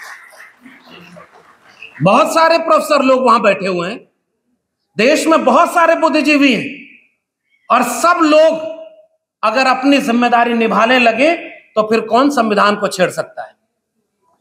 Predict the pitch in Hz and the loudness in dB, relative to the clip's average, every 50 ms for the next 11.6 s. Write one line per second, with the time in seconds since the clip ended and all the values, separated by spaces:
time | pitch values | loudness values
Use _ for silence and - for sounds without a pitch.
0 | _ - 135 165 190 190 240 233 220 170 190 190 - 220 226 - 247 240 240 240 | _ -4 -2 -2 -2 0 0 0 0 0 0 0 -2 -2 -2 0 0 -2 0 0
1 | 220 220 208 208 233 269 294 285 - - - - - - _ _ _ _ _ - | 0 2 2 4 2 2 2 0 -4 -8 -14 -16 -20 -20 _ _ _ _ _ -8
2 | 240 247 247 269 254 254 277 269 285 294 294 262 233 240 254 247 - - - 302 | -8 -2 0 0 0 0 2 2 2 2 2 2 2 2 0 0 -2 -4 -2 0
3 | 285 269 226 170 190 262 294 285 269 262 247 220 196 160 135 - - - - - | 0 0 0 0 0 0 0 0 -2 -2 -4 -4 -4 -6 -8 -10 -14 -20 -20 -20
4 | _ _ _ _ _ _ _ _ _ - 180 202 226 240 262 294 320 - - - | _ _ _ _ _ _ _ _ _ -2 0 0 2 2 2 0 0 -2 -6 -10
5 | - - - - - - - _ _ _ _ _ _ _ _ _ _ _ 285 311 | -14 -16 -20 -20 -20 -20 -20 _ _ _ _ _ _ _ _ _ _ _ 0 2
6 | 349 370 392 381 - - - 320 302 - - - 240 240 - 277 277 269 254 - | 4 4 2 2 0 -2 -2 -2 -2 -2 -2 -4 -4 -2 0 0 0 0 0 -2
7 | - 254 220 220 214 220 220 208 185 185 180 175 160 139 117 113 - - _ _ | -2 0 0 0 0 0 -2 -2 0 -2 -2 -2 -4 -6 -8 -12 -16 -20 _ _
8 | _ _ _ _ _ _ 165 185 226 247 285 302 302 247 269 269 269 254 254 269 | _ _ _ _ _ _ -2 0 2 4 4 4 2 2 0 -2 -2 0 0 0
9 | 285 302 294 285 285 277 269 294 - 269 269 262 - - 240 240 240 233 - 262 | 0 0 0 0 -2 -2 -2 -2 -4 -4 -4 -4 -4 -4 -2 -2 -2 -2 -2 -2
10 | 269 269 262 269 - 233 220 226 226 226 214 196 202 202 202 208 208 208 - 190 | -2 -2 -4 -2 -2 0 0 2 0 0 0 0 2 2 2 0 0 0 -2 -2
11 | - - 185 185 165 147 135 131 127 - - _ | -2 -2 -4 -6 -6 -6 -6 -10 -12 -16 -20 _